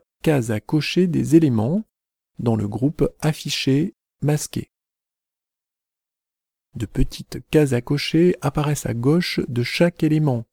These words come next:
dossier ou fichier, affiché dans l'explorateur. Pour effectuer des sélections multiples, il vous suffit maintenant de cocher les cases correspondantes. Bien entendu, les techniques conventionnelles sont toujours utilisables.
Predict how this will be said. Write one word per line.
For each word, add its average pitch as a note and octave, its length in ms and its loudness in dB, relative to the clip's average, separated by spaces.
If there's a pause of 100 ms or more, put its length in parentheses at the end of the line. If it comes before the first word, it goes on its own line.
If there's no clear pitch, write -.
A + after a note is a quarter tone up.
(100)
dossier B2 800 0
ou E3+ 120 0
fichier, C3+ 720 -2 (420)
affiché B2 500 -2
dans B2+ 120 0
l'explorateur. B2 760 -2 (1900)
Pour G2 120 -2
effectuer A2+ 460 0
des G2 120 -2
sélections C3 540 -2
multiples, F3 760 0
il E3+ 160 0
vous G3+ 140 2
suffit E3+ 420 -6
maintenant C3+ 580 2
de B2+ 140 4
cocher A#2+ 420 -2
les B2 120 -2
cases A2 420 -4
correspondantes. A2 720 -4 (1400)
Bien G#2 300 0
entendu, A2 420 0
les B2 100 2
techniques C3 480 0
conventionnelles D3 960 0
sont F3 240 0
toujours F3+ 480 2
utilisables. C#3 680 0